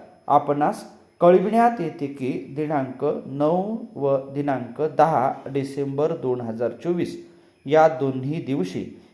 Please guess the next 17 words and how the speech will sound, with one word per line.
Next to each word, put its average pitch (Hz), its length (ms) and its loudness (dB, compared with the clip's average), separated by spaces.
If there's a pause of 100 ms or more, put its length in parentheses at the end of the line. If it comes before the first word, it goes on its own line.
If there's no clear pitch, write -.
(140)
मेगा 180 680 6
अपार 135 440 4 (160)
दिवस 135 680 -2
साजरा 151 400 4
करण्याकरिता 131 880 -2 (320)
आवश्यक 208 680 4
ती 214 100 -2
व्यवस्था 143 600 -2
करण्यात 107 460 -4
यावी. 101 300 -4 (560)
त्याचप्रमाणे 123 720 2 (320)
हा 175 140 6
उपक्रम 170 600 2 (380)
यशस्वी 240 560 0
होण्यासाठी 151 1000 -2 (220)
खाजगी 170 520 2
शाळांसह 120 760 2